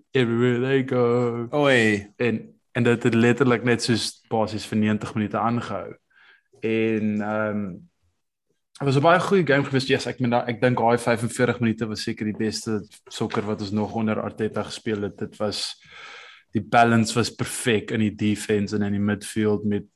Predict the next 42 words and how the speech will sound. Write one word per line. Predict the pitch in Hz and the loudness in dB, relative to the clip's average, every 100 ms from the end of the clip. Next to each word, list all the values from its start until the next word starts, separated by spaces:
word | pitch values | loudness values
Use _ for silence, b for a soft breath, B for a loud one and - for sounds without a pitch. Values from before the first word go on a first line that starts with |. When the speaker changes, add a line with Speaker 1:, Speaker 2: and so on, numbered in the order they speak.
| - | -4
Speaker 1:
ehm, | 104 98 98 95 - _ _ - _ _ _ | -2 -2 -4 -8 -12 _ _ -20 _ _ _
eh, | 113 98 95 95 95 98 92 - - _ _ - | -4 -4 -4 -4 -6 -6 -8 -10 -14 _ _ -8
met | 113 - | -8 -2
Tomiyasu | 113 107 107 101 - | 0 2 2 0 -2
wat | 104 113 | -6 -4
inkom | 113 107 104 | -6 -4 -2
op | 101 104 104 | -2 -2 0
right | 104 101 - | 0 0 -2
back, | 107 98 - _ - | -2 -2 -8 _ -4
Thomas | 117 104 87 | 0 0 -4
Partey | - 120 107 107 104 104 | -2 0 0 -2 -4 -2
en | 101 101 - _ | -4 -6 -10 _
Odegaard | 123 110 107 113 110 101 | -2 0 0 0 0 0
in | |
die | 104 | 0
middel | 104 104 104 104 95 B B B _ | 0 0 0 0 -4 B B B _
bring | - 110 107 | 0 0 0
vir | 120 | 0
ons | 110 104 - | 0 0 -2
so | 123 113 | 2 0
baie | 107 113 110 110 | 2 2 2 2
net | 107 107 107 | 2 0 -2
soos | 110 - | -6 -4
om, | 123 107 104 90 b _ 113 | -4 0 -2 -2 b _ -8
om | |
alles | 110 117 110 | -4 -2 -2
te | - | -4
maak | 110 107 107 | -2 -2 -4
gel. | 117 107 113 120 - b b b b _ _ _ | -2 0 -2 -4 -12 b b b b _ _ _
En | 120 107 104 104 104 104 | 0 2 2 2 -2 -4
ek | 107 | 0
moet | 117 107 | 0 2
sê, | 117 | 0
dit | 107 - | -2 -6
het, | 98 _ - | -12 _ -6
dit | 110 | -2
het | 107 | 0
letterlik | 107 107 107 101 | 2 0 0 -2
net | 104 - | -4 -6
geklik. | - - 107 - | -10 -4 -4 -4
En | 110 107 | -6 -4
dan, | 104 95 | -4 -6